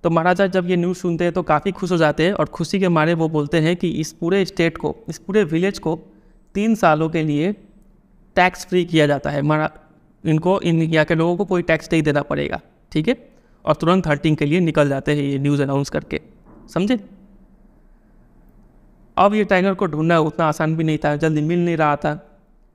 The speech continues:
ऐसा लग रहा था कि ये जो टाइगर है, ये, ये वेंटल, यानी deliberately, जानबूझ के छिपा लिया हो अपने आप को, ताकि महाराजा का जो ये इच्छा है, उसको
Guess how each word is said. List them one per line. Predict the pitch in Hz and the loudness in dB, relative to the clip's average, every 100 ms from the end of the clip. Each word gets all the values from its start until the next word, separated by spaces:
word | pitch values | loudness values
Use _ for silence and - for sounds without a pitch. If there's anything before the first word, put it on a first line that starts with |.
| - | -6
ऐसा | 156 196 | -2 0
लग | 190 | 2
रहा | 202 190 | 2 0
था | 185 | -2
कि | 180 | -2
ये | 185 | -2
जो | 180 | -2
टाइगर | 185 160 160 190 180 | 0 0 2 0 0
है, | 185 | -2
ये, | 165 | -2
ये | 165 156 165 | -2 -2 -2
वेंटल, | 208 151 165 190 208 185 - | -2 -2 0 0 0 -2 -4
यानी | 151 160 | -4 -2
deliberately, | 160 180 208 190 156 143 - | 0 -2 0 -2 -2 -6 -6
जानबूझ | 156 165 214 214 - | 2 4 4 0 -2
के | 226 233 - - - | -2 -2 -4 -12 -8
छिपा | - 175 175 | -4 0 2
लिया | 160 151 | 4 2
हो | 151 | 2
अपने | 147 143 147 | -2 0 -2
आप | 143 | -2
को, | - - - _ _ _ _ _ _ | -10 -14 -16 _ _ _ _ _ _
ताकि | 151 151 220 | -2 0 0
महाराजा | 175 151 156 185 | 2 2 0 2
का | 185 | 0
जो | 170 170 | 0 -2
ये | 160 156 | -2 -2
इच्छा | 156 - 202 | -4 -4 -2
है, | 180 175 180 - - _ _ - | 0 0 -4 -16 -20 _ _ -10
उसको | 156 - 226 | -10 -2 -4